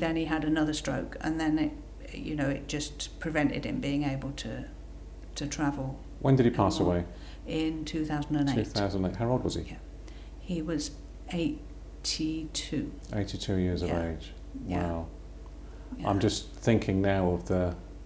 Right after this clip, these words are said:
Speaker 2: history that man had in his life.
Speaker 1: I know.
Speaker 2: You think back
Speaker 1: Yeah.
Speaker 2: now, as
Speaker 1: Yeah.
Speaker 2: you said,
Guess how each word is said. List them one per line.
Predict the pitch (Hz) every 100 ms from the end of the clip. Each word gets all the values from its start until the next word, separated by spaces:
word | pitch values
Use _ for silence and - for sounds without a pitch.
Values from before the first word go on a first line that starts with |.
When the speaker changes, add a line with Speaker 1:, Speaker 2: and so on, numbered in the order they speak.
| - - - - -
Speaker 2:
history | - 110 - 92
that | 90 87
man | 92 92 87
had | 95 92
in | 85
his | 85
life. | 92 90 87 - - - - - - - - - -
Speaker 1:
I | 196
know. | 202 208 208 196 185 -
Speaker 2:
You | 104
think | - 104 -
back | 98
Speaker 1:
Yeah. | 92
Speaker 2:
now, | 98 98 92 90 90 - -
as | 95
Speaker 1:
Yeah. | 95
Speaker 2:
you |
said, | 101 - 92 90